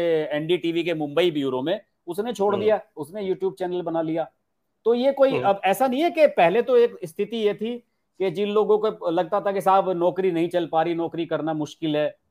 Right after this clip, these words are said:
Speaker 1: वो जाके YouTube पर आ जाते थे। लेकिन अब तो एक इसमें होड़ मची हुई है कि साहब अब नौकरी बहुत हो गई, अब तो अपना channel ही बनाना है। और अपना channel, satellite channel बनाना तो हर एक के बस की नहीं है कि साहब अर्नब गोस्वामी है, दो सौ करोड़ रुपए राजीव चंद्रशेखर ने दे दिए और अपना चैनल बना लिया।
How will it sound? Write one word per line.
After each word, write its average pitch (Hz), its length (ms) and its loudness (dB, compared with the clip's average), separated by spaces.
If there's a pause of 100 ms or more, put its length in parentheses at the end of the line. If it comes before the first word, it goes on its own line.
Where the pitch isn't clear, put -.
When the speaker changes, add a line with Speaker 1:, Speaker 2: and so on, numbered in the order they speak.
(400)
Speaker 1:
वो 160 120 2
जाके 151 380 2
YouTube 147 320 -4
पर 143 120 0
आ 135 60 0
जाते 131 320 -4
थे। 123 140 -12 (400)
लेकिन 262 180 -2
अब 254 240 2
तो 302 140 4
एक 262 200 6
इसमें 254 320 -4
होड़ 220 260 8
मची 269 260 0
हुई 170 260 -2
है 104 120 -10 (880)
कि 156 80 -6
साहब 220 240 2
अब 190 340 -2
नौकरी 170 360 -2
बहुत 160 260 0
हो 165 80 -2
गई, 226 160 0
अब 220 80 0
तो - 140 -6
अपना 175 360 -4
channel 160 300 -4
ही 156 60 -4
बनाना 120 320 -8
है। 156 140 -10 (380)
और 151 100 0
अपना 185 260 0
channel, 196 280 -2
satellite 185 440 2
channel 185 280 -2
बनाना 170 280 -2
तो 180 120 0
हर 147 80 4
एक 175 140 -2
के 185 100 -4
बस 165 180 -6
की 180 120 -6
नहीं 185 220 -6
है 160 120 -6 (520)
कि 160 100 0
साहब 175 420 4
अर्नब 151 300 2
गोस्वामी 165 500 2
है, 165 120 2
दो 156 180 -2
सौ 165 140 0
करोड़ 160 260 2
रुपए 156 220 0
राजीव 151 300 2
चंद्रशेखर 143 540 -6
ने 139 120 -6
दे 131 140 -4
दिए 139 420 -6
और 135 80 -2
अपना 135 200 -6
चैनल 131 300 -6
बना 131 200 -4
लिया। 127 240 -2